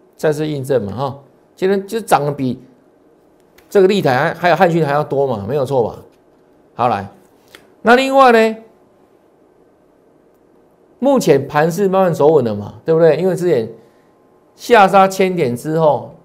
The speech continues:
很多人吓得半死。那过完年之后，猛虎出甲，连续跳跳跳，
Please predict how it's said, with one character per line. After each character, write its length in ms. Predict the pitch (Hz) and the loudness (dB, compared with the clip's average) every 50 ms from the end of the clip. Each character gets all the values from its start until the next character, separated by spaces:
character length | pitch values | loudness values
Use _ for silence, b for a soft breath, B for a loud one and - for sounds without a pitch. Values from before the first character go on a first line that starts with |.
| _ _ | _ _
很 120 | - 127 135 | -10 -6 -2
多 100 | 156 160 | 0 0
人 60 | 151 | 0
吓 140 | - 165 151 | 0 -2 -2
得 100 | 139 131 | -2 -2
半 220 | - 147 131 117 | -2 -2 -2 -2
死。 180 | 104 - - - - - _ b b b b b b b _ _ | -6 -12 -16 -18 -20 -20 _ b b b b b b b _ _
那 140 | - 190 208 | 0 0 0
过 220 | 196 202 214 214 | 0 2 2 4
完 140 | 202 180 165 | 4 4 4
年 140 | 143 139 135 | 2 0 -2
之 100 | 131 165 | -2 -2
后， 240 | 165 135 - - - _ - | -2 -2 -4 -10 -18 _ 0
猛 240 | - 143 185 214 | 2 4 4 4
虎 140 | 226 175 139 | 2 0 -2
出 180 | 131 170 180 185 | -4 -6 -6 -6
甲， 200 | 165 127 113 101 - - | -4 -6 -6 -6 -8 -8
连 120 | 117 151 | -8 -8
续 100 | 165 190 | -8 -10
跳 340 | 190 - - 247 220 180 147 | -8 -2 0 2 2 2 0
跳 260 | - 196 196 175 156 | 0 0 2 2 0
跳， 280 | 139 165 165 147 - | 0 0 0 0 -2